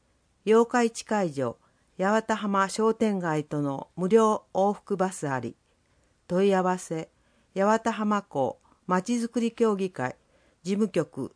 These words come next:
市役所水産港湾課内、電話二二の三一一一。お知らせ、引きこもり相談。八幡浜保健所では、保健師、必要に応じて精神科医師による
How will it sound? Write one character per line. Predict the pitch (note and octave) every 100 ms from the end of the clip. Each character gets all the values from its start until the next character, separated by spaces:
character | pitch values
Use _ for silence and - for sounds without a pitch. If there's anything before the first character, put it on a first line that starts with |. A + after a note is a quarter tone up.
| _
市 | - -
役 | G#3+ G#3
所 | - D#3+ D3
水 | - A3
産 | A3 A#3 A3 G#3
港 | G#3+ G#3
湾 | G3+ F#3+ F#3
課 | F3
内、 | E3+ D#3 D3+ _ _ _ _
電 | D#3+ F#3 F3+
話 | E3+ -
二 | F#3+ G#3
二 | G3+ G3 F3
の | D3 D3+
三 | G3 G3+ G#3
一 | F#3+ E3
一 | C#3+ - C3
一。 | A#2+ - A#2+ - _ _ _ _ _ _ _ _ _ _ -
お | F3+
知 | -
ら | G3 F#3+
せ、 | - D#3+ - _ _ -
引 | A#3+
き |
こ | A#3 A3
も | G#3
り | G3+
相 | F#3 G#3 F3 C3+
談。 | A#2 - _ _ _ _ _ _ _
八 | F#3+
幡 | A3 A#3+
浜 | A#3+ A#3+ A3+
保 | A3
健 | G#3+ A3 A3
所 | A3 F#3+
で | F3+
は、 | C#3+ C#3 _ _ _
保 | G#3+
健 | - A#3 G3+
師、 | - C#3+ - _ _
必 | - - A#3
要 | A#3 A3+
に | A3
応 | G#3+ G#3
じ | F#3
て | F#3 D#3+ D#3+ -
精 | - G#3+ A3
神 | - G#3 G3
科 | G3
医 | F#3+
師 | - F#3+
に | D#3+
よ | D3
る | C3 C3